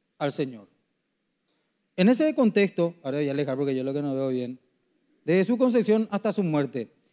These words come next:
experiencias, y quiero que atiendan bien esta palabra, experiencias que generan apego. Si no tenemos buenas experiencias en nuestras vidas familiares, vamos a desarrollar enfermedades del alma.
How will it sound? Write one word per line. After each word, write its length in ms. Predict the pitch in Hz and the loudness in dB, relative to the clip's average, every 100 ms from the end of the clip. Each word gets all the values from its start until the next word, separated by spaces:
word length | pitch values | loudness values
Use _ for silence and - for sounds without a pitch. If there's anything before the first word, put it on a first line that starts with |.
| _ | _
experiencias, 880 | 214 247 208 240 277 - 190 180 - | 4 6 6 6 6 4 0 0 -4
y 80 | |
quiero 220 | 165 220 226 | 4 4 4
que 160 | 226 | 0
atiendan 400 | 196 202 208 202 | -2 -2 -2 0
bien 140 | 175 180 | 0 -2
esta 200 | 185 180 | -4 -4
palabra, 480 | 170 147 127 123 - _ - | -2 -2 -2 -6 -10 _ -8
experiencias 640 | - 214 208 226 240 240 - _ | 0 4 4 2 0 -2 -8 _
que 100 | - | -2
generan 640 | 208 202 180 190 196 196 - _ _ - | 0 0 2 0 0 -4 -10 _ _ -6
apego. 580 | 156 - 156 139 113 - _ _ _ _ _ _ _ _ _ _ _ _ _ _ _ _ _ _ _ _ _ - | -4 2 2 2 -2 -12 _ _ _ _ _ _ _ _ _ _ _ _ _ _ _ _ _ _ _ _ _ -6
Si 160 | 214 | 0
no 100 | 240 | 0
tenemos 600 | 294 320 262 247 240 233 - _ _ | 0 0 2 2 0 -2 -14 _ _
buenas 280 | 170 202 208 | -4 -2 -2
experiencias 640 | 202 185 170 180 175 165 | -4 -6 -4 -4 -6 -6
en 80 | 165 | -4
nuestras 320 | 160 180 139 | -4 -6 -6
vidas 300 | 139 160 156 | -4 -4 -4
familiares, 760 | 170 156 147 139 151 143 135 - _ _ _ | -8 -8 -6 -2 -2 -4 -8 -12 _ _ _
vamos 280 | 160 185 202 | -4 0 0
a 40 | |
desarrollar 460 | 208 214 196 170 175 | 0 -2 -2 -2 -2
enfermedades 680 | 196 208 196 180 185 208 165 | -4 -4 -4 -4 -4 -4 -4
del 180 | 131 127 | -6 -6
alma. 320 | 120 117 | -6 -10